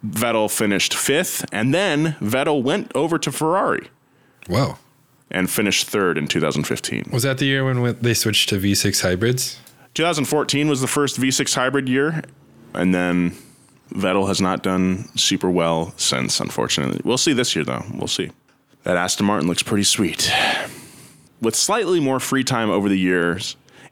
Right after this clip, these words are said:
Speaker 1: Adrian has applied his engineering brilliance to everything from yachts to road cars like the Aston Martin Valkyrie. However, his impact at Red Bull F one continues,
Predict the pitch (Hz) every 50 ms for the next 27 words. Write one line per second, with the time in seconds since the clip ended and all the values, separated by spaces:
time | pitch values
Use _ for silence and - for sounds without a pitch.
0 | - 117 160 190 180 208 226 220 196 156 139 131 117 - - 139 143 151 147 127
1 | - 131 131 127 131 135 131 127 120 107 87 110 110 107 107 104 101 92 - -
2 | - 101 117 120 113 127 117 104 - 101 95 98 104 117 139 185 196 - - -
3 | - 120 110 123 151 190 180 135 - 87 80 71 69 - - 113 135 151 120 -
4 | - - 113 92 - 92 101 107 - - - 139 127 107 98 90 65 87 92 90
5 | 90 - - 85 90 104 110 113 - - 92 76 62 57 57 - - _ - -
6 | - - - - - - - 147 180 180 143 110 92 85 90 92 95 135 143 170
7 | 185 - 214 208 196 190 - 139 82 90 113 123 143 147 156 156 147 120 123 131
8 | - - 135 123 120 - 107 98 - - 131 120 98 80 67 57 - -